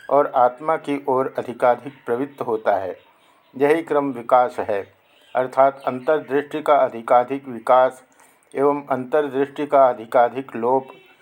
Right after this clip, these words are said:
सर्वाधिक विकसित रूप माना है, क्योंकि वह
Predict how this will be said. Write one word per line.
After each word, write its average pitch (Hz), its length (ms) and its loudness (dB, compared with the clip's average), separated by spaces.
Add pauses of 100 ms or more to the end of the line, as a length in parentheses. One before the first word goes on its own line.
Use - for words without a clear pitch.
(300)
सर्वाधिक 135 580 2
विकसित 123 500 -12
रूप 131 260 -4
माना 110 600 -4
है, 117 180 -2 (880)
क्योंकि 160 400 -2
वह 143 500 0